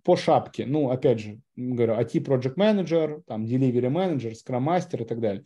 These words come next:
Опять же, те позиции, на которые ты потенциально можешь претендовать, да. А, количество лет опыта работы, а, и непосредственно сферы. Пока м-, немного опыта, у тебя там два, два плюс, да,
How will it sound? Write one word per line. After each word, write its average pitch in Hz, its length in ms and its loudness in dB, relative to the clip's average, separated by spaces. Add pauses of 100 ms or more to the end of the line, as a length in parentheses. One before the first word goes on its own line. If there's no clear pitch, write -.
(220)
Опять 131 300 6
же, - 80 -10
те 165 120 2
позиции, 147 420 0
на 120 60 -2
которые 127 340 0
ты 135 100 -6
потенциально 135 560 0
можешь 120 260 -4
претендовать, 107 720 -4
да. 143 280 -2 (380)
А, 120 200 2
количество 143 480 2
лет 127 180 0
опыта 127 300 -4
работы, 180 720 0 (100)
а, 123 420 -4
и 180 120 -4
непосредственно 143 580 0
сферы. 104 460 -4 (560)
Пока 165 280 4
м-, 190 220 0
немного 170 500 2
опыта, 226 400 0
у 131 80 -2
тебя 135 640 -2
там 107 140 -8
два, 131 260 -2
два 131 220 -4
плюс, 196 360 -8
да, 151 280 0